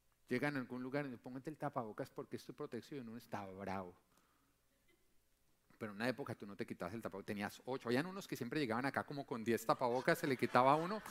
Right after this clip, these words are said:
y la esposa la bajaba en el carro catorce días haciendo, mejor dicho, la cuarentena. ¿Mm? ¿Qué ha cambiado? Lo que estás escuchando.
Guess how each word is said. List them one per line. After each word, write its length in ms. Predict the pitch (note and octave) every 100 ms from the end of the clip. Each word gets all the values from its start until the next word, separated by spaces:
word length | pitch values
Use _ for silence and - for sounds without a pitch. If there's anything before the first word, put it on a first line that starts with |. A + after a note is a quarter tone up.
| - - -
y 60 |
la 80 | D3+
esposa 320 | C#3+ C#3+ C3
la 80 | E3
bajaba 180 | D#3 B2+
en 60 |
el 160 | D#3 C#3+
carro 240 | C#3+ C3
catorce 400 | D3 D3 B2+ -
días 240 | D3+ F3 D#3+
haciendo, 340 | C3 C3 A#2+
mejor 240 | C#3 A#2+ A2+
dicho, 380 | B2 - C#3 B2 - - - - -
la 200 | C#3 C3
cuarentena. 600 | - A#2+ A2 G2+ G#2+ F2 - - - _ _ _ - - - _ - - - - - - - _ _ - _ _ _ _ - -
¿Mm? 180 | A2 D#3 F3+ - _ _ _ _ _ -
¿Qué 80 | C#3+
ha 100 | C#3+
cambiado? 560 | D#3+ D#3+ E3 F#3+ G#3+ E3+ - _ _ _ -
Lo 140 | B2
que 80 | A#2
estás 260 | - F#2 G2
escuchando. 440 | - - - -